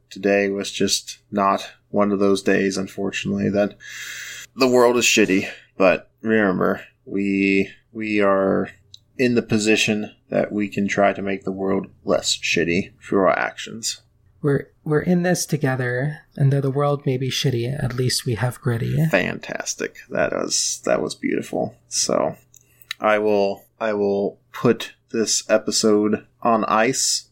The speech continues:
Speaker 1: and save it until it must be resurrected once more to save the, uh, population or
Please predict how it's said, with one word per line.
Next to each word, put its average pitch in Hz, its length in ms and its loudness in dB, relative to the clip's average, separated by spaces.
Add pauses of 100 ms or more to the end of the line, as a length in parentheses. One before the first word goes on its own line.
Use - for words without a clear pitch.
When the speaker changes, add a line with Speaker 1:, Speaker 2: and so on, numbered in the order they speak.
(120)
Speaker 1:
and 98 540 -4
save 107 400 0
it - 280 -2 (140)
until 101 840 0 (840)
it - 140 0
must 101 240 0
be 101 140 2
resurrected 104 800 2 (160)
once 113 360 0
more 110 460 2 (160)
to 101 640 -2 (120)
save 104 840 0
the, 101 240 0
uh, 101 300 -4 (240)
population 107 640 -2
or 104 240 -4